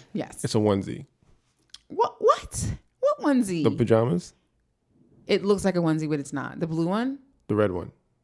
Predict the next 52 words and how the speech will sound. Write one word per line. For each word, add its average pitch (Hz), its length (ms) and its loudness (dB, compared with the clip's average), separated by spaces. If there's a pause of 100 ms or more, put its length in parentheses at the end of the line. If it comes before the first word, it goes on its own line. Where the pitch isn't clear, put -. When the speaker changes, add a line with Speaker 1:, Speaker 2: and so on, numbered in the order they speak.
(800)
Speaker 1:
I 160 80 -8
have 185 120 -4
a 165 60 -6
red 160 240 -4
onesie? 185 580 -6
Speaker 2:
I 120 60 -6
thought 214 140 2
it - 20 4
was, 175 160 0
oh, - 80 2
no, 127 140 8
it's - 100 2
not 123 80 4
a 113 40 4
onesie, 101 320 -2
but 101 140 0
it 110 80 4
is 98 80 0
pajamas. 90 560 -6 (220)
Speaker 1:
Yeah, 233 180 4 (220)
Speaker 2:
Yeah. 208 240 0
Speaker 1:
pajamas. - 300 -20 (200)
Top 190 240 2
and, 165 240 -8 (100)
it's - 160 -12
top 196 220 0
Speaker 2:
Mm. - 40 -2
Speaker 1:
and 180 80 -4
the 170 40 -4
bottom, 143 380 -2
but, 151 100 -4
Speaker 2:
Yes. - 260 -8 (540)
Speaker 1:
um, 147 560 -4 (240)
yeah, 202 240 4
I 185 140 6
wear 196 200 6
things 175 360 -2
that 143 320 -6
can 151 200 -10
go 139 220 -2
from 135 480 -8 (120)
the 147 80 -10
bed 135 340 -6 (140)
to - 400 -12 (100)
picking 147 260 -10
up - 60 -12
my 131 120 -12
kid - 220 -10
and 98 80 -12
coming - 220 -12
back - 240 -14
home. - 240 -14